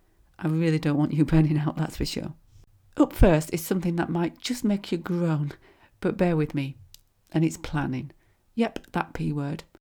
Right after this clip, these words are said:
The thing is with planning, if you just set aside a couple of hours to do the task, you can then go on to enjoy fuss-free days where your content is either already done or it hardly takes any time at all. And once you've planned your content, you can automate a lot of it,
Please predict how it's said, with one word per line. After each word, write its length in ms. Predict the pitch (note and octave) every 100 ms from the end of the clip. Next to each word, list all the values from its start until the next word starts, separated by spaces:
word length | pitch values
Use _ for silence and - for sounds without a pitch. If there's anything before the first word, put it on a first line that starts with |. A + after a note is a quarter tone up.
| _ _ _ -
The 40 | -
thing 300 | C#4 C#4 C4
is 240 | G3 -
with 160 | D#3+ -
planning, 380 | D3+ C#3 C3+ - - _ _ -
if 120 | G#3
you 60 | A3
just 240 | - E4
set 160 | - C#4
aside 400 | C4 - F#3 E3
a 60 | -
couple 280 | - -
of 80 | G#3+
hours 220 | G3 D#3+ -
to 100 | E3
do 160 | E3+
the 120 | E3
task, 420 | D#3+ D3+ C#3 - - - _ _ _ _ -
you 120 | A3+
can 160 | A#3 A3+
then 180 | B3
go 160 | A#3 G3+
on 180 | F#3+ E3+
to 140 | -
enjoy 300 | F3 D#3+ E3
fuss-free 480 | D#3+ F#3 - G#3+ G3+
days 340 | F#3+ E3 D#3+
where 120 | E3 D#3+
your 100 | D#3+
content 480 | - G3 F#3 E3
is 120 | F3 F3+
either 180 | E3+
already 340 | - F#3+ F#3+ G3+
done 340 | - D3+ D3 - _ _ _ -
or 140 | - E3
it 80 |
hardly 260 | E3 E3+ E3
takes 360 | D#3+ D#3 D3+ E3
any 80 |
time 260 | D#3+ D3+ C#3+
at 160 | C#3+ C#3
all. 220 | D3 D3 _ _ _ _
And 80 | F#3
once 200 | C4 -
you've 100 | B3
planned 240 | - A#3
your 100 | G3
content, 600 | D3+ D3 C#3+ D#3 C#3+ - - _ - -
you 80 |
can 140 | F#3+ F#3
automate 520 | A3+ A3+ - D#3 -
a 40 |
lot 180 | D3+ -
of 100 | D3+
it, 160 | D#3